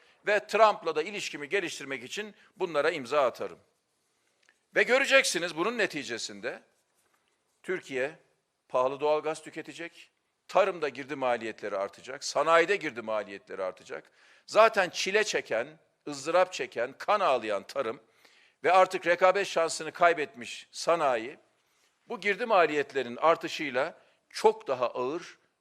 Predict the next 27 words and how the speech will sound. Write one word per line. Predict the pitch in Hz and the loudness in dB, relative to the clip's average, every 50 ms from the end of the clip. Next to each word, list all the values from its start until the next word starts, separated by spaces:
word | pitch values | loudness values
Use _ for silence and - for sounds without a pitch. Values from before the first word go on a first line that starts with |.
| _ | _
bir | 117 135 120 | -10 -10 -10
travma | - - - 131 135 127 120 110 110 113 127 151 - _ _ _ _ _ _ | -10 -8 -2 2 2 2 2 2 -2 -6 -6 -6 -10 _ _ _ _ _ _
ve | 117 127 131 127 - | -4 -2 -2 -4 -6
sorun | - - - - 127 127 123 107 | -12 -16 -8 -6 -4 -4 -4 -6
yaşayacak. | 90 87 - - - 90 87 85 92 90 - - - _ _ _ _ _ _ _ _ _ _ _ _ _ _ _ _ _ | -8 -10 -12 -12 -12 -14 -12 -12 -12 -12 -12 -16 -20 _ _ _ _ _ _ _ _ _ _ _ _ _ _ _ _ _
Tabii | - 151 170 175 190 165 | -4 -4 -2 -2 -4 -8
bütün | 175 - 196 190 | -8 -8 -8 -8
bunlar | 196 185 185 180 175 170 | -6 0 2 2 2 2
konuşulurken | - 185 180 180 - - 185 196 190 - - 170 180 196 - - _ _ - - - - - _ _ _ _ _ _ _ _ _ _ - | 0 -4 -6 -4 -6 -6 -6 -6 -4 0 2 2 2 2 -2 -8 _ _ -20 -20 -20 -20 -20 _ _ _ _ _ _ _ _ _ _ 2
ma-, | 135 160 180 185 185 - 151 151 | 6 8 10 10 8 8 4 2
e, | 151 147 | 2 2
mavi | 143 147 160 170 175 196 226 214 | 4 6 8 8 8 8 6 4
vatandan | 190 175 - 180 170 170 190 220 | 4 4 6 4 4 4 2 0
hiç | 233 - - 175 | -2 -2 4 6
bahsedilmedi. | 170 151 139 - 143 139 131 131 120 113 104 120 131 | 6 6 6 2 -4 -8 -8 -8 -8 -8 -8 0 0
Bakın | 180 175 - 151 127 | 0 0 0 -4 -8
şu | 117 - - 190 185 | -8 -6 -6 -6 -2
mavi | 160 156 156 165 170 185 208 185 | 2 4 6 6 6 4 2 0
vatan | 165 143 - - 120 127 160 175 - - _ _ | 0 0 0 0 -2 -2 -2 -6 -14 -20 _ _
bizim | 117 123 123 139 147 143 135 | -16 -14 -12 -12 -12 -12 -12
bir | 156 | -6
zamanlar, | 151 160 156 131 123 113 107 101 101 110 123 - - - - _ _ _ _ _ _ _ _ _ _ _ _ - | -4 -2 -2 -2 -2 -4 -6 -6 -8 -10 -10 -10 -14 -20 -20 _ _ _ _ _ _ _ _ _ _ _ _ 0
"Doğal | 180 247 277 269 247 | 2 2 2 2 4
gaz | 202 202 196 180 147 143 | 6 6 6 6 4 0
bulduk, | 160 156 139 143 117 _ | -8 -10 -10 -14 -8 _
gözümüz | 156 214 226 214 233 233 208 185 | 0 0 0 0 -4 -4 2 6
aydı. | 196 190 180 170 165 170 151 113 | 6 6 6 4 0 -4 -6 -6